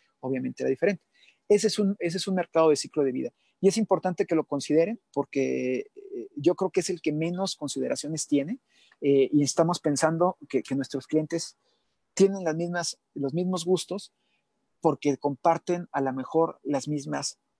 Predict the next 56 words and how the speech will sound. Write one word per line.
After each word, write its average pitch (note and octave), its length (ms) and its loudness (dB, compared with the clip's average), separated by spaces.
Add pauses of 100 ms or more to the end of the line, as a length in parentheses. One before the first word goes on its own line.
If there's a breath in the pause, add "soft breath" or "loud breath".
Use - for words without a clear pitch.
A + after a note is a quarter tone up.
edades. C3+ 600 0 (500)
Y D3+ 120 4
no E3 240 4
es C#3 340 -2
así, B2 340 -8 (100)
¿no? F3+ 140 -10 (400)
No C#3+ 100 -2
es D3+ 140 -4
así D3+ 480 2 (100)
cuando C3+ 240 -2
uno D3 180 0
ve D3 100 2
en D3 80 0
las C#3 180 0
redes C#3+ 240 4
sociales C#3 640 0
que A2+ 240 -6
las B2 160 -4
mujeres C#3 320 0
se C3 100 -4
quejan C3+ 380 0
porque - 340 -10 (400 loud breath)
se - 140 -2
empiezan C#3+ 320 2
a C3 60 -2
ca-, - 280 -4
a B2 320 -2
casar C3 300 0
sus, - 420 -6 (300)
sus - 240 -2
amigas, D3+ 560 2 (500)
significa D#3+ 600 2
que D3+ 140 -2
ya E3+ 140 2
no F3 120 -2
se D#3 180 0
van D#3 180 0
a D3+ 80 -2
ir D3+ 120 4
a C#3+ 60 2
tomar C3+ 320 -4
la C#3 120 -2
copa - 260 -2
en C#3 80 -4
las B2+ 140 -8
noches C3+ 300 -8
con C3+ 140 -6
las F3+ 200 0
amigas D3 480 -6
porque - 220 -10
tienen C3 200 -6
que B2+ 60 -6
atender B2+ 320 -8
a B2+ 40 -8
la C3+ 100 -6
familia. A3+ 380 0